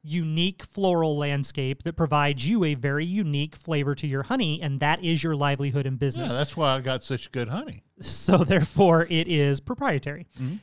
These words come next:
Speaker 1: Now then, there are other services out there, and there are, I wanna say, um, one of them that Jacob had told us about is Bee Watch,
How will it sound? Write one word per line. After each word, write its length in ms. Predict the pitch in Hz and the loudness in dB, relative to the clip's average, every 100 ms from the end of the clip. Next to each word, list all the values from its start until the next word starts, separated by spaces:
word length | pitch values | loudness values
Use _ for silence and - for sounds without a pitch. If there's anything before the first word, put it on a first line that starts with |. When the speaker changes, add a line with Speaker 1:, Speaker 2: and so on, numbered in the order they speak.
| - | 0
Speaker 1:
Now 220 | 190 220 | 4 4
then, 280 | 156 127 143 | 2 -2 -4
there 200 | 131 185 | 2 4
are 100 | 190 | 4
other 220 | 185 208 285 | 2 0 0
services 480 | - 202 170 151 | 0 0 -2 -2
out 200 | 139 135 | -2 -2
there, 180 | 139 139 | -2 -2
and 260 | 156 170 156 | -2 -2 0
there 260 | 185 202 | 0 0
are, 520 | 180 165 160 156 156 156 | 2 4 4 2 0 0
I 80 | 156 | 0
wanna 260 | 160 208 | 0 0
say, 720 | - - 185 180 175 170 160 | -2 -2 0 0 0 0 -2
um, 400 | 170 147 139 135 | -2 0 -2 -4
one 180 | 156 180 | -2 0
of 60 | 175 | 0
them 120 | 156 | -2
that 180 | 147 135 | -4 -4
Jacob 340 | 139 175 170 | -4 -2 -4
had 80 | 139 | -4
told 200 | 147 131 | -4 -4
us 100 | 131 | -4
about 260 | 135 135 | -2 -2
is 140 | 160 123 | -4 -8
Bee 360 | 117 110 160 | -8 -6 -2
Watch, 520 | 185 196 226 - - | 0 0 0 -4 -12